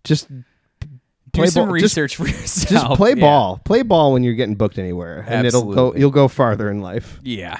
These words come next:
Speaker 1: Um, what else we got here? I think we got, uh, Fender Dean thirteen,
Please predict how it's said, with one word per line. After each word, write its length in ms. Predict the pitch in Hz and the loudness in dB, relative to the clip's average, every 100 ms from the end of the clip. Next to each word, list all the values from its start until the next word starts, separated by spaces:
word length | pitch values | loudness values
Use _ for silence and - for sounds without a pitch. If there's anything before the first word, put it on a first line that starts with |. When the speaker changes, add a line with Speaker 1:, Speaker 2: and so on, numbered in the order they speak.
| - - - _ _ | -16 -20 -20 _ _
Speaker 1:
Um, 640 | 117 117 113 110 110 110 98 _ _ _ _ _ _ _ | -6 -4 -2 -4 -6 -8 -12 _ _ _ _ _ _ _
what 120 | - 139 | -18 -16
else 200 | 135 - | -16 -16
we 80 | - | -20
got 200 | - - | -20 -20
here? 240 | - - | -20 -20
I 40 | 117 | -16
think 200 | 123 117 | -14 -10
we 80 | |
got, 120 | 113 - - - _ - | -12 -12 -20 -20 _ -2
uh, 580 | 165 208 175 120 98 98 - _ _ _ _ - | 4 6 6 2 -2 -10 -18 _ _ _ _ -20
Fender 440 | - 190 226 208 | -2 0 2 0
Dean 400 | 147 156 180 170 | 0 0 2 2
thirteen, 760 | 151 175 101 - 190 135 113 | 0 -2 -4 -4 -2 -2 -4